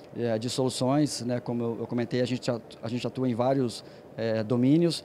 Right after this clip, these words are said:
e a gente tá demonstrando aqui soluções, né, pra atender praticamente end-to-end aí na, nas operadoras. Então é um momento muito, muito importante, né? Eu acho que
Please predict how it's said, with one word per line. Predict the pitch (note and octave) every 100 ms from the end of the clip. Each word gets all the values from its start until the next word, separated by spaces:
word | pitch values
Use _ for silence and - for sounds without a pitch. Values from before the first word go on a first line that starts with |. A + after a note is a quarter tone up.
| - - -
e |
a | A#2
gente | C3
tá | - C3+
demonstrando | C3 B2+ A#2 A#2 B2 A#2+
aqui | - C3+
soluções, | C#3 B2 A#2+ - B2+ C#3+ C3 - - -
né, | A#2 A#2
pra | A#2 A#2+
atender | A#2 A#2 A2+ A#2+ B2 A#2 A2 - - - - -
praticamente | - B2+ B2 B2+ A#2+ -
end-to-end | A#2+ C3+ B2 B2+ B2+ C#3 B2
aí | A2+ B2+
na, | A#2+
nas | A2 A2
operadoras. | A2+ A#2+ B2 B2 C#3 F#3 - - - -
Então | G3
é | G3+
um |
momento | F#3+ F#3+
muito, | F#3 F#3+ F#3
muito | D#3 F3+
importante, | F#3+ E3 D3 D#3+ E3+ D3
né? | D3
Eu | C#3
acho | C#3 C3+
que | - C#3+ C#3